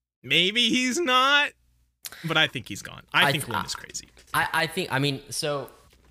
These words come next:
Speaker 2: I don't think you need to, like, necessarily read into that more than, than you are.
Speaker 1: Okay.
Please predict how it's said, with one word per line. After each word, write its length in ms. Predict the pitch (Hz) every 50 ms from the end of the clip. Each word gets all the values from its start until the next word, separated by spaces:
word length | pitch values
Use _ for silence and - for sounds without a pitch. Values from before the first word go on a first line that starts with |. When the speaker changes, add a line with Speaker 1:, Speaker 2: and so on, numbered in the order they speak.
| _ _ _ _ _ _ _ - - - - -
Speaker 2:
I 80 | 139 160
don't 220 | 170 170 156 147
think 240 | - 160 143 123 123
you 100 | 127 120
need 140 | 117 107 98
to, 100 | 107 98
like, 220 | 95 95 95 -
necessarily 420 | 107 101 - - - 107 95 87
read 240 | 92 92 98 98 90
into 220 | 90 92 95 - 95
that 220 | 92 92 85 -
more 500 | 95 95 90 92 92 92 92 92 92 - - _ _ _ -
than, 400 | 110 101 92 87 90 82 73 - _ _ _ _ _ _ _ _ _ _ _
than 220 | - 101 98 92 90
you 120 | 87 87 90
are. 300 | 95 98 95 95 98 - _ _ _ -
Speaker 1:
Okay. 280 | 113 107 101 - 101 95